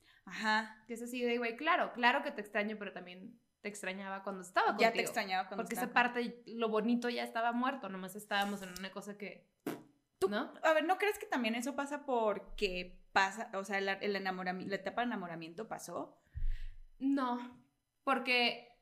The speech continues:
Speaker 2: porque si bien el enamoramiento sirve como para que el bond se cree y,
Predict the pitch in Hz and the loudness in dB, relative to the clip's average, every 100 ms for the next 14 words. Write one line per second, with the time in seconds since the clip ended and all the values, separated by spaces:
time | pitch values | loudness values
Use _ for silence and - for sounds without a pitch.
0 | _ _ 269 277 262 - 285 262 262 311 | _ _ -2 0 0 2 2 4 2 2
1 | 302 247 214 196 202 202 214 220 220 208 | 0 0 0 -2 -2 -4 -6 -6 -4 -4
2 | 208 208 175 170 165 175 180 185 185 180 | -4 -6 -4 -6 -6 -10 -10 -8 -8 -10
3 | - 208 208 196 190 190 185 196 165 - | -8 -8 -6 -4 -4 -6 -8 -12 -14 -16